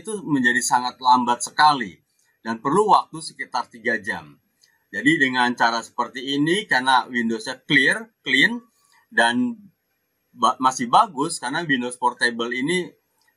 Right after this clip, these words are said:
uh, aman, kecuali kalau flash disk Anda terkena virus. Itu sebabnya saya selalu juga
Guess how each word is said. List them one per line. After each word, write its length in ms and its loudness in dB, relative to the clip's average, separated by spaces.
uh, 240 2
aman, 480 0
kecuali 480 2
kalau 320 2
flash 320 -2
disk 160 -10
Anda 240 -6
terkena 400 -4
virus. 400 -4
Itu 160 -10
sebabnya 400 -2
saya 160 -2
selalu 320 -4
juga 160 -2